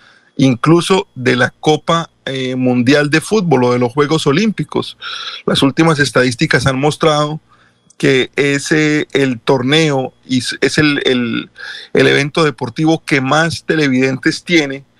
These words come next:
porque tiene, pues, una serie de partidos a lo largo de casi siete meses del año. Entonces, eh, esa suma de aficionados lo convierte en el evento más seguido del mundo.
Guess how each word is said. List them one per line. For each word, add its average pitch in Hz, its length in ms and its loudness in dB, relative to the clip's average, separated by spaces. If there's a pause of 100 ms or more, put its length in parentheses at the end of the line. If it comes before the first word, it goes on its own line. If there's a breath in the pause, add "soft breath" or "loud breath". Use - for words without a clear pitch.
(380 soft breath)
porque 185 280 0
tiene, 139 260 0
pues, - 220 -2
una 135 160 0
serie 143 460 0
de 123 260 0
partidos 147 580 0
a 143 60 0
lo 120 80 2
largo 127 400 2
de 117 320 -4 (320 soft breath)
casi 147 260 -2
siete 147 320 2
meses 147 300 0
del 143 160 2
año. 135 360 -2
Entonces, 123 560 0 (320 soft breath)
eh, 139 200 2
esa 147 280 2
suma 165 380 2
de 143 160 0
aficionados 143 880 0 (320 loud breath)
lo 139 180 2
convierte 139 600 0
en 135 140 0
el 127 100 0
evento 135 400 0
más 139 160 -2
seguido 151 360 2
del 139 120 2
mundo. 143 380 0